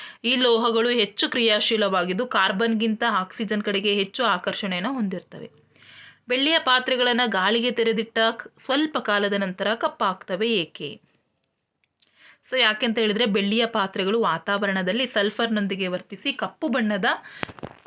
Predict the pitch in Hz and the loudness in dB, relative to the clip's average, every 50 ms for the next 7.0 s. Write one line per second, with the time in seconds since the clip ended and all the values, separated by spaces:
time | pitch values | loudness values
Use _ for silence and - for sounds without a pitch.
0 | - - 175 226 233 247 262 269 285 311 277 269 254 - 254 202 196 185 - 214 | -6 -2 0 0 0 2 0 0 2 0 0 -2 -4 -2 -2 -2 -2 -2 -2 -2
1 | 202 190 190 190 214 262 262 226 190 180 - 185 185 175 175 170 - - 160 180 | -2 0 0 0 0 0 0 -2 -2 -2 -4 -4 -4 -4 -6 -8 -10 -10 -8 -6
2 | 185 175 - 156 165 175 233 269 277 254 254 220 196 226 233 - 196 - - 220 | -6 -6 -4 -4 -2 -2 -2 -2 0 0 -2 -2 -2 -2 -4 -6 -8 -10 -12 -18
3 | - - 302 440 - _ _ _ _ _ _ _ - - - - 208 175 185 175 | -8 -8 -8 -8 -8 _ _ _ _ _ _ _ -12 -12 -12 -12 -10 -8 -8 -6
4 | 170 - - 302 294 262 196 185 - - 170 185 233 - - _ _ _ _ _ | -8 -8 -10 -10 -10 -10 -10 -12 -12 -16 -16 -16 -16 -20 -20 _ _ _ _ _
5 | _ _ _ _ _ _ _ - 254 247 - - 269 233 208 214 208 202 202 226 | _ _ _ _ _ _ _ -16 -14 -14 -12 -8 -6 -2 0 0 0 0 0 -2
6 | 220 - - 247 214 180 - 202 190 180 180 175 170 165 175 170 170 170 180 | -2 -2 -2 -2 -2 -2 -2 -4 -2 -2 -4 -4 -6 -8 -8 -8 -6 -4 -4